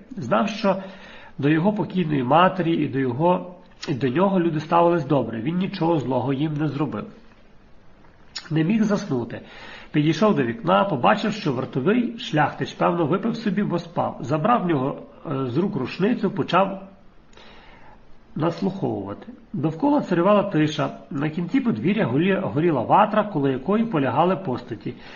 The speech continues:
Що це за люди? Може, безкидники? Зробилося якось моторошно. Ні, то, мабуть, візники гостей, що прибули на полювання.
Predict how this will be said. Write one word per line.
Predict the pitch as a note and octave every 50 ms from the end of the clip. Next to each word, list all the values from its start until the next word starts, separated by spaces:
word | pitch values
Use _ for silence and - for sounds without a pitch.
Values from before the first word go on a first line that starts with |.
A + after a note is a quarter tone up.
| - -
Що | - - - D#3+ D#3+
це | - G#3
за | F3+ G#3 B3
люди? | B2 C#3+ C3+ - - A#2 G#2+
Може, | A2 C3+ C3 - C3
безкидники? | A2 A#2 A2+ - - D#3 C3+ C3 B2 - - - B2 G#2+ - - - - - A#2
Зробилося | A#2 C3 B2+ D3 A#3+ C4 G#3 - G#3+
якось | F#3+ E3+ F3 - G3+ E3
моторошно. | D3+ C3 A#2+ A2+ - A#2+ A2 A2 - - C#3+ A2 - - - - - - -
Ні, | - G3 F3 C3+ -
то, | - E3+ E3+
мабуть, | F3+ F3 E3+ G3+ D#3 D#3
візники | E3+ D#3+ D3+ E3 E3+ - G3 F#3
гостей, | C#3+ C#3 F3+ E3 - - - A2
що | - - - C#3+ C3
прибули | - - C3+ A2+ - C#3 C#3 F3 F#3
на | F3+ F3
полювання. | F3 - D#3 D3+ B2 A2 G#2+ G#2+ G#2+ G2+ -